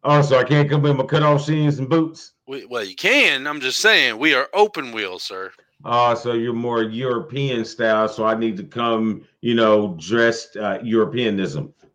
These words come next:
Speaker 2: Uh,
Speaker 1: Collar flipped up?
Speaker 2: No, I would say you're better off doing the nascar theme. <laughs>
Speaker 1: Can't go collar flipped up, you know what I mean?
Speaker 2: No. We're IndyCar or nascar.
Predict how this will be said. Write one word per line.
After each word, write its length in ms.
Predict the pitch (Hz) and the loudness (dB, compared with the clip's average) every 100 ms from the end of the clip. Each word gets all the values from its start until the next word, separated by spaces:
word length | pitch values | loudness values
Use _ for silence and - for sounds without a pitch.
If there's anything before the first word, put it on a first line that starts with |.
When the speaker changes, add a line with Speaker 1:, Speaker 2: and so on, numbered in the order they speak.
| _ | _
Speaker 2:
Uh, 300 | - 127 127 | -12 -10 -4
Speaker 1:
Collar 300 | 127 107 107 | 2 4 6
flipped 400 | 127 123 113 - | 4 4 2 4
up? 320 | 120 113 - - _ _ _ _ _ _ | 4 4 2 -6 _ _ _ _ _ _
Speaker 2:
No, 480 | 127 123 107 90 92 | -18 -12 -12 -10 -12
I 200 | 104 104 | -12 -12
would 240 | 107 101 | -12 -16
say 460 | - - - 113 110 | -14 -14 -10 -10 -10
you're 300 | 110 110 107 98 | -12 -16 -18 -18
better 420 | - 113 113 110 107 | -12 -10 -8 -8 -8
off 380 | 104 101 - - | -8 -10 -14 -20
doing 240 | 101 104 | -20 -18
the 80 | 98 | -18
nascar 540 | 95 92 90 - 90 - | -14 -12 -8 -10 -10 -16
theme. 280 | 85 85 76 _ _ _ - 659 855 | -18 -20 -20 _ _ _ -18 -16 -10
<laughs> 1500 | - - - - - 220 - - - - - - - _ _ | -8 -4 -2 -2 -2 -4 -2 -6 -4 -6 -6 -8 -10 _ _
Speaker 1:
Can't 180 | 143 131 | -4 2
go 140 | 139 131 | 2 2
collar 320 | 143 147 143 | 2 4 2
flipped 320 | 160 160 151 | 2 -2 2
up, 340 | 170 165 - | 2 2 0
you 80 | 147 | -4
know 160 | 170 170 | -2 0
what 80 | 175 | 0
I 60 | 180 | 0
mean? 140 | 175 | -4
Speaker 2:
No. 100 | 165 170 - _ _ | -6 -12 -16 _ _
We're 120 | 123 131 | -18 -10
IndyCar 920 | 160 175 175 139 175 165 165 160 160 - | -8 -6 -8 -2 2 4 4 2 0 -2
or 200 | 135 127 | -6 -4
nascar. 680 | 117 101 98 - 92 90 | -6 -8 -10 -14 -14 -14